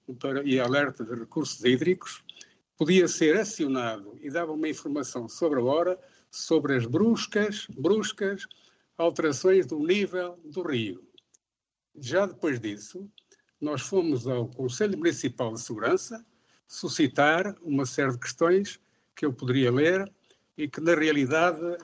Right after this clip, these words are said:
vou ter, vou ser rápido. Diz assim: "Qual o ponto de situação do plano de emergência que Sua Excelência, o Sr. Presidente da Câmara, alude na página dezanove, data tal? Em que medida o sistema de aviso e alerta de recursos hídricos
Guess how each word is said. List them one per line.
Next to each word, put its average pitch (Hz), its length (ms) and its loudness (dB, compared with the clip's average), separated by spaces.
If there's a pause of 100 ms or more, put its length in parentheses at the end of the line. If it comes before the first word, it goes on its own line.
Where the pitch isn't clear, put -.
(160)
vou 143 180 -2
ter, 175 160 -2 (220)
vou 139 140 -6
ser 147 220 0
rápido. 107 440 -6 (720)
Diz 139 140 -4
assim: 113 340 0 (1040)
"Qual 240 240 4
o 214 60 -2
ponto 226 340 -4
de - 60 -20
situação 139 800 -4 (180)
do 135 140 -6
plano 185 240 2
de 165 80 0
emergência 156 640 0
que - 100 -20
Sua 180 240 -4
Excelência, 151 460 -4
o - 20 -6
Sr. 143 160 -6
Presidente 143 220 -6
da 139 100 -2
Câmara, 139 320 0
alude 156 320 -2
na 143 100 0
página 139 340 0
dezanove, 135 440 -2
data 147 300 0
tal? 90 300 -6 (120)
Em 240 180 8
que - 100 -6
medida 175 300 4
o 165 60 0
sistema 156 400 -2
de 139 60 0
aviso 143 320 0
e 151 60 2
alerta 147 400 2
de 131 80 -4
recursos 135 460 -4
hídricos 127 520 2